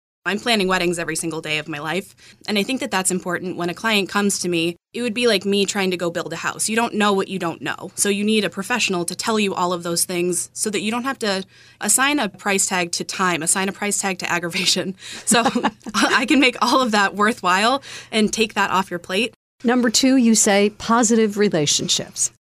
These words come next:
Speaker 1: Your relationships are paramount. And so if a client wants something and it's really important to them and maybe it's really difficult to pull off,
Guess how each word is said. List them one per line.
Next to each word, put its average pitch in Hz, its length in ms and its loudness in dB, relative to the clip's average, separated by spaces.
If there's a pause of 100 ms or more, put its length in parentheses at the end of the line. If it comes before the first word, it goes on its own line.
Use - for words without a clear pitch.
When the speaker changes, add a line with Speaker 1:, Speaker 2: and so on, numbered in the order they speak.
Speaker 1:
Your 202 140 0
relationships 220 580 0
are 170 60 -2
paramount. 165 560 -2
And 180 120 -2
so 175 340 0 (140)
if - 180 -4
a 202 80 0
client 269 380 -2
wants 196 300 0
something 190 380 0
and 180 80 0
it's 170 160 -6
really 180 180 -2
important 170 400 -4
to 190 60 -6
them 190 220 -4
and 170 120 -4
maybe 196 320 0
it's - 160 -6
really 180 200 -2
difficult 185 420 -8
to - 60 -8
pull 175 200 -8
off, 185 320 0